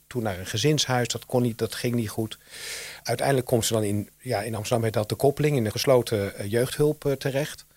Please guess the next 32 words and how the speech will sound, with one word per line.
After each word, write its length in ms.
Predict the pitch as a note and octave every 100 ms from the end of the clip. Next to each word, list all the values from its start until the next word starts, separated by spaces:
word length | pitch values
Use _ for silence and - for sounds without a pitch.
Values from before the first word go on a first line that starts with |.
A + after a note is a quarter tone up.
| - - - _
En 220 | C#3 B2+
vanuit 280 | - A#2+ A2+
daar 200 | C#3 D3
moet 200 | B2+ -
er 60 |
dan 140 | A2 G#2
weer 140 | G#2
gekeken 480 | - A#2 G#2+ G2+ G#2+
worden 200 | G#2+ G#2
van, 120 | -
"Nou, 120 | A2 G2+
waar 200 | B2+ D3
is 100 | -
nou 160 | B2+
een 60 | A2+
goede 260 | - C3+
plek 240 | A#2 C#3 C#3+
van 140 | D3
jou 260 | C#3+ D3 B2+
in 80 | G#2+
meer 220 | C3+ C#3
openheid 540 | B2 B2+ B2+ G#2+ A#2+ -
waar 200 | A#2 A2+
je 180 | A2+ G2
de 80 |
zorg 300 | - C3 C#3 - _
kunt 200 | - C3
krijgen 400 | - B2+ A#2+ A#2+
die 120 | B2
je 120 | A#2+
nodig 360 | A#2 A2+ G2+ -
hebt?" 200 | G2 -